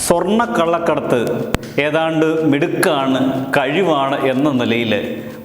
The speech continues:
പലപ്പോഴും ഒരു തെറ്റിദ്ധാരണ പൊതുജനങ്ങളുടെ ഇടയിലുണ്ട്. അതുമായി ബന്ധപ്പെട്ടതാണ് ഈ സാധാരണഗതിയിൽ സ്വർണ്ണക്കള്ളക്കടത്ത് നടത്തുന്നത്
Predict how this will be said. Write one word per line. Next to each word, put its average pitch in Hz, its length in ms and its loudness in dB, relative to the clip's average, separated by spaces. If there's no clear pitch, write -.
പലപ്പോഴും 131 460 0
ഒരു 131 100 2
തെറ്റിദ്ധാരണ 127 720 0
പൊതുജനങ്ങളുടെ 110 600 2
ഇടയിലുണ്ട്. 85 380 -2
അതുമായി 202 420 0
ബന്ധപ്പെട്ടതാണ് 131 600 0
ഈ 131 40 0
സാധാരണഗതിയിൽ 175 840 2
സ്വർണ്ണക്കള്ളക്കടത്ത് 165 840 0
നടത്തുന്നത് 135 420 0